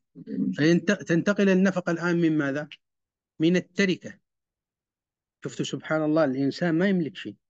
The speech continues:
بو-، بعد موته، فور موته، ما عليه نفقة. لا تقول ب-، باقي لك ونهاية الشهر. انتهى. انتهى التكليف. انتقل الآن التكليف إذا كانت هي الزوجة أصبحت إيش؟ آه، من الميراث. تأخذ ميراثها،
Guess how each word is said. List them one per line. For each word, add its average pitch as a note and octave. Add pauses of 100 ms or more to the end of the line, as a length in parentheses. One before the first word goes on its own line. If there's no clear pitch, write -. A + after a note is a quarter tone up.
(560)
بو-، D3+
بعد F3+
موته، D#3+
فور F#3
موته، D3+ (580)
ما G3+
عليه A3
نفقة. G3
لا D3+
تقول F3+
ب-، D3
باقي D3+
لك C#3+
ونهاية C3+
الشهر. C3 (320)
انتهى. D3 (800)
انتهى E3
التكليف. -
انتقل F#3
الآن F#3
التكليف E3+
إذا C#3
كانت E3
هي D#3
الزوجة C#3
أصبحت -
إيش؟ D#3 (640)
آه، C3
من F#3
الميراث. D#3+
تأخذ G3+
ميراثها، F3